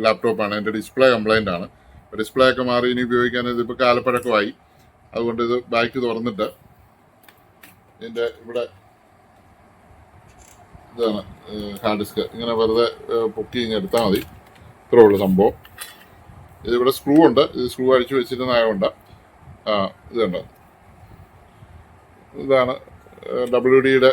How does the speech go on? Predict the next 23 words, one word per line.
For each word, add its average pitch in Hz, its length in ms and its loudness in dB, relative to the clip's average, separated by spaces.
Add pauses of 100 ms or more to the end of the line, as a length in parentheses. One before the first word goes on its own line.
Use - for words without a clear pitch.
(120)
ഹാർഡ് 117 180 2
ഡിസ്ക് 113 240 -8
ആണ്. 104 100 -6 (220)
ഇങ്ങനെ 127 260 -4
ഹാർഡ് 123 180 4
ഡിസ്ക് - 220 -4
എടുത്ത് 113 200 -6 (140)
ഇനി 139 180 -4
ഈ 156 100 0
ഹാർഡ് 143 160 6
ഡിസ്കിലെ 151 360 0
ഡേറ്റാസ് 139 420 2
നമുക്ക് 135 240 -2
എടുക്കണമെങ്കിൽ 131 600 4 (460)
നമ്മളൊരു 139 360 2 (320)
എക്സ്റ്റേണൽ 143 440 -2
ഹാർഡ് 135 180 2
ഡിസ്ക്, 139 240 -6 (560)
ഏഹ്, 123 180 -6 (100)
ബോക്സ് 127 320 0
കിട്ടും. 104 200 -12 (100)
അതിനകത്ത് 131 400 -8
കയറ്റി 117 220 -6